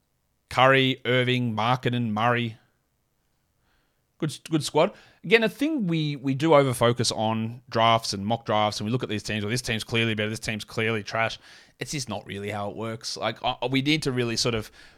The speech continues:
take a step back from some of this stuff and have a look that things can just wildly change in an instant.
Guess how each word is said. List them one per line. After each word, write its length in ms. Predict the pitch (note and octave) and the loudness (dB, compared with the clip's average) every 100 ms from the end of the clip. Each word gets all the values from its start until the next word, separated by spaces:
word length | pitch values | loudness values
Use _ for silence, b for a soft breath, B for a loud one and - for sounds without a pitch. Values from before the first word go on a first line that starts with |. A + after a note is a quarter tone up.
| b _ _ | b _ _
take 220 | - C#3 C3+ | 0 0 2
a 40 | |
step 340 | - A#2+ G#2+ | 0 0 0
back 300 | G2+ A2 - | 0 -2 -4
from 180 | - A#2 | -10 -6
some 180 | - A#2+ | -4 -4
of 100 | A2+ | -4
this 120 | A#2 | -6
stuff 320 | - B2 E3+ | -4 -2 -2
and 80 | A#2 | -2
have 160 | G#2+ A#2+ | 0 0
a 40 | |
look 280 | A2+ A2 A2 | -2 -6 -6
that 180 | A2+ G#2+ _ _ _ _ B2 - | -6 -6 _ _ _ _ -20 -8
things 280 | C#3 D#3 | -4 -2
can 200 | - C3 | -2 -2
just 180 | A#2 A2 | -4 -8
wildly 600 | G2+ G#2+ A2+ B2 C3 A#2 | -10 -2 4 4 4 0
change 540 | G#2+ A2+ A2 A2 G#2 - | -2 -2 0 -2 -4 -4
in 140 | B2+ | -2
an 80 | A2+ | 0
instant. 480 | A#2 B2 - G#2 | 0 0 -2 -2